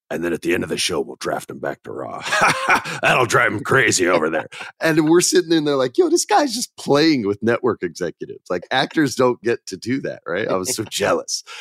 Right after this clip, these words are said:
So it's not the powerhouse that people think it is. U S A is very grateful for the partnership, and so is W W E.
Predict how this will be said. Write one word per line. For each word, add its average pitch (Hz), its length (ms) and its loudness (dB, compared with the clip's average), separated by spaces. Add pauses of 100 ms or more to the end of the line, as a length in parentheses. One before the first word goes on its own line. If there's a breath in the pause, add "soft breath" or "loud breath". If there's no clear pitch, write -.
(240 loud breath)
So 151 440 6
it's 156 240 4
not 170 300 2 (300)
the 127 100 0
powerhouse 107 720 2
that 87 160 -8
people 95 340 -8
think 101 220 -6
it 76 80 -6
is. 65 200 -8 (420)
U 160 200 6
S 147 180 4
A 127 160 6
is 101 160 2
very 98 240 0
grateful 92 640 -4 (320)
for 104 100 0
the 90 80 -2
partnership, 95 640 -2
and 139 120 -2
so 175 200 8
is 196 100 4
W 87 280 0
W 73 360 -6
E. 95 220 -8